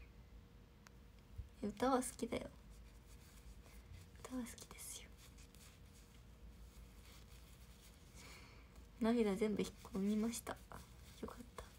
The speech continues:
皆さんの、みんながね、優しい言葉をかけてくれるからね、ここはアイドルを続けられるんです。カラオ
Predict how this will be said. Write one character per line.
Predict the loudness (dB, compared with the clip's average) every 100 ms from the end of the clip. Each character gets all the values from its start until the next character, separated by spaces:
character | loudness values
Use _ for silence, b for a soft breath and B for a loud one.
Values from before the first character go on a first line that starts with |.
| 0
皆 | 6 6 6
さ | 4 4
ん | 6 4
の、 | 2 -6 B B B B B 0
み | 6
ん | 6
な | 6 6
が | 4 4
ね、 | 4 4 2 -2 -14 -2 2
優 |
し | 6 6 4 0 0 2
い | 2 -2 -8
言 | -4 -4 2
葉 | 6 8
を | 6
か | 2 -8 -14 -2
け | 2
て | 2 0 -6
く | 2
れ | 4 6
る | 4
か | 2
ら | 4 4
ね、 | 2 0 -4 -10
こ | 0
こ | 4
は | 4 2 0 B B B B B -16 -16 -16 -16 -16 -16 -10 2
ア |
イ | 6
ド | 8 6
ル | 4
を |
続 | 2 -2 -4 -2
け | 2
ら | 4
れ | 6 6
る |
ん | 6 4
で | -2 -6
す。 | -12 -12 -12 -12 -12 -12 -14 -14 -14 -14 -14 B B B B B -18 -16 -16 -16 -14 -14 -14 -16 -16 -16 -16 -16 -16 -16 -16 -16 -16 -16 -14 -14 -14 -14 -14 -12 -12 B B B B -6
カ | 6
ラ | 10
オ | 10